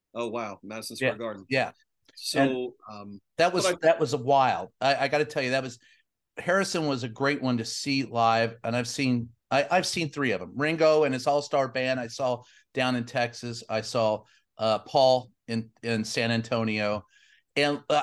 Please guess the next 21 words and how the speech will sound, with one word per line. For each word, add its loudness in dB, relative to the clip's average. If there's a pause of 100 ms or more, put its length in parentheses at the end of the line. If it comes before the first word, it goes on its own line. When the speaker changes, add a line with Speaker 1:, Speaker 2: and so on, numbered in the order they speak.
Speaker 2:
I'm, 2
I'm 0
a 2
little 6
older 6
than -2
you. 0
I 2
guess -2
I'm -6
first 0
generation, -2
'cause -10
I 4
remember 2
the, -2 (200)
I 2
do 0
remember 0
the, -2
uh, 2